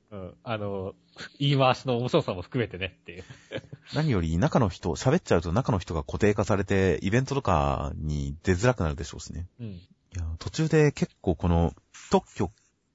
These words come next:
Speaker 2: 許可局くんが、りょうさんにいじめられるじゃないですか。
Speaker 1: うん。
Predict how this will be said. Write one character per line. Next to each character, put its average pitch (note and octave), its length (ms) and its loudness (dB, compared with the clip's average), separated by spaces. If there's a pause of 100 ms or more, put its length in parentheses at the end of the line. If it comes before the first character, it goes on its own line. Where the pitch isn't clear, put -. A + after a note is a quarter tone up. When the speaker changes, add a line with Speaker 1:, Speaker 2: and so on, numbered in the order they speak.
(100)
Speaker 2:
許 - 100 -8
可 D3+ 160 2
局 - 300 -8
く E2 140 -8
ん C#2+ 120 -4
が、 C#2 320 -2 (380)
り G#2 120 0
ょ D3+ 40 6
う - 20 0
さ A2 140 0
ん E2+ 40 0
に D#2 80 -2
い E2+ 40 -2
じ G2+ 100 -4
め A#2 80 2
ら A2 60 4
れ G#2+ 60 0
る G#2+ 60 -6
じ F2+ 100 -6
ゃ C#2+ 40 -6
な C#2 60 -8
い - 40 -10
で D#2+ 60 -12
す - 80 -18
か。 - 140 -10 (240)
Speaker 1:
う A2+ 40 -20
ん。 F#2 120 -20